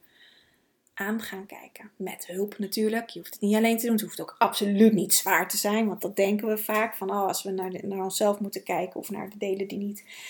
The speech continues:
niet fijn zijn. Nou, dan moet je door een bak shit heen. Nou, daar blijf het liefst uit weg.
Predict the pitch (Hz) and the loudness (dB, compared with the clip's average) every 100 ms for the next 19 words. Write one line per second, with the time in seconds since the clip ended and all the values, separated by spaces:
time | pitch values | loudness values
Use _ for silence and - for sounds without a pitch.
0 | - - 214 208 233 214 214 185 185 190 | -16 -2 2 6 8 8 6 4 2 0
1 | 190 202 208 208 208 202 190 180 202 190 | 0 0 0 -2 -2 -2 -4 -2 -2 -2
2 | - - - - 233 214 208 175 165 180 | -8 -6 -2 2 2 2 0 -4 -6 -10
3 | - - - - _ _ _ 196 202 208 | -16 -20 -20 -20 _ _ _ -12 -8 -6
4 | 190 185 - 208 220 - - 170 - 180 | -6 -6 -2 0 0 -2 -4 -8 -4 -4
5 | 175 254 - - | -4 -8 -12 -14